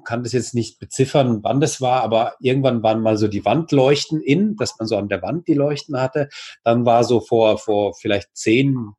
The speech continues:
fünfzehn Jahren oder sowas kamen dann die Spots rein in die, in die abgehängte G-K-Decke, die dann überall waren. Was würdest du jetzt sagen, wo wir uns gerade befinden oder wo siehst du auch den Trend hingehend?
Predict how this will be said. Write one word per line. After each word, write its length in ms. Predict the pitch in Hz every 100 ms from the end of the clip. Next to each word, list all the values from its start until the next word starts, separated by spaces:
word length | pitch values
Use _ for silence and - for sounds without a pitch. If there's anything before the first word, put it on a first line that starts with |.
| _
fünfzehn 400 | 143 165 160 135
Jahren 380 | 127 123 139 127
oder 120 | 120
sowas 320 | 113 113 113
kamen 260 | - 104 107
dann 140 | 104
die 120 | 98
Spots 480 | 90 - 131 135 -
rein 280 | 113 127 127
in 160 | 117
die, 240 | 107 107 104 - -
in 140 | - 107
die 180 | 107
abgehängte 640 | 113 113 - 120 120 117 107
G-K-Decke, 880 | 101 - 107 139 165 156 165 160 - - - _
die 80 | 139
dann 160 | 139 139
überall 420 | 151 143 139 139
waren. 320 | 127 127 156 156 - _
Was 360 | 131 156 - 139 120
würdest 360 | 147 156 -
du 60 | 165
jetzt 220 | 160 -
sagen, 300 | 101 104 107
wo 160 | 113 117
wir 140 | 135
uns 180 | 151 -
gerade 300 | 123 120 117
befinden 560 | 107 - 139 185 175
oder 280 | 156 123 117
wo 140 | 110 147
siehst 340 | - 139 -
du 220 | 139 135
auch 160 | 117 120
den 320 | - 107 101
Trend 380 | - 127 160 -
hingehend? 640 | 151 180 147 110 135 208